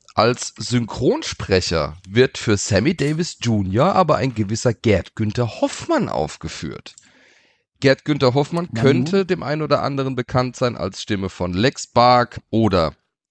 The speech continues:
Speaker 1: Sean Connery, wahrscheinlich seine berühmteste Stimme. Scheinbar ist hier also, wurde hier wohl etwas synchronisiert, was es aber nicht in die Folge geschafft hat.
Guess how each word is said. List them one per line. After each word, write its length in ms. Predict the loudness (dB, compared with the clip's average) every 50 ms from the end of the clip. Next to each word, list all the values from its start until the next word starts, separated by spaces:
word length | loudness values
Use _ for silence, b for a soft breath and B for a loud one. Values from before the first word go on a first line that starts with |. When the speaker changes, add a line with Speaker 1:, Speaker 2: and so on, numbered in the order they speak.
| _ _ _ _ _ _ _ _ _ _ _ _ _ _ _ _ _ _ _ -6
Speaker 1:
Sean 240 | 0 0 0 2
Connery, 440 | 2 2 2 2 2 2 0 0 0
wahrscheinlich 380 | 0 -2 -2 -2 -4 -4 -4 -4
seine 240 | -4 -4 -4 -6 b b b b
berühmteste 460 | -10 -4 -2 -2 -2 -2 -6 -8 -8
Stimme. 300 | -6 0 0 2 2 2 0 B B B B B B B -20 _ _ _ -20 -20 _ _ _ _ -4
Scheinbar 480 | -2 2 2 2 2 2 2 2 2 2
ist 160 | 2 0 -2
hier 240 | -2 -2 0 0 0
also, 580 | 0 0 0 0 0 -2 0 0 0 -2 -4 -6 _ _ _ _ _ _ _ _ _ -18
wurde 360 | -14 -4 0 0 2 2 2
hier 300 | 0 2 2 2 2 2
wohl 240 | 0 2 2 2 2 2
etwas 720 | 2 2 2 2 2 2 2 2 2 -2 -8 -10 -12 -18 _ _ _ -14
synchronisiert, 1120 | -10 -4 2 4 4 4 4 0 -2 0 2 2 2 2 0 -2 -4 -2 -2 -2 -2 -4 _ B B B B B B -4
was 160 | -2 -2 -2 -2
es 120 | -4 0
aber 220 | 0 2 2 2
nicht 240 | 0 0 -2 -6 -6
in 60 | -2
die 80 | -2 0
Folge 300 | 0 0 0 2 0 0
geschafft 360 | 0 2 0 0 0 0 -2
hat. 140 | -10 -10 _